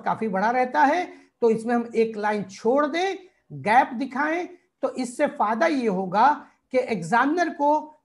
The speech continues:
जो हमारी कॉपी चेक करेगा, उसे बहुत साफ सुथरा पेपर, क्लियर विजन नजर आएगा और खुश होकर आपको नंबर ज्यादा देगा अगर आपने सही लिखा है। तो फिर आप सेकंड नंबर देखें, इसमें जो वर्ड्स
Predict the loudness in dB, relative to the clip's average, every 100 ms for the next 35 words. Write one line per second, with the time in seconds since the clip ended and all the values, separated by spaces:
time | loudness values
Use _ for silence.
0 | -2 2 2 2 0 -2 -4 -4 -6 -6
1 | -8 -4 -4 -2 2 4 4 0 -16 _
2 | -4 -2 -2 0 0 0 -2 0 2 2
3 | -2 -10 -4 -4 -4 -8 0 2 2 0
4 | -20 _ -4 0 2 2 0 -2 -2 -4
5 | -4 -6 -6 -2 0 0 2 0 -2 -10
6 | _ -4 -4 -2 -4 -2 -4 -2 -4 -4
7 | -8 -6 -8 -8 -10 -8 -8 -8 -4 -4
8 | -4 -6 -8 -10 -6 -2 -2 -4 -10 -12
9 | -12 -16 _ _ _ _ _ -6 -4 2
10 | 4 4 0 -14 -10 -2 0 0 0 -2
11 | -2 -4 -4 -10 _ _ -6 -6 -4 -2
12 | 0 0 -4 -14 -12 -2 2 4 4 2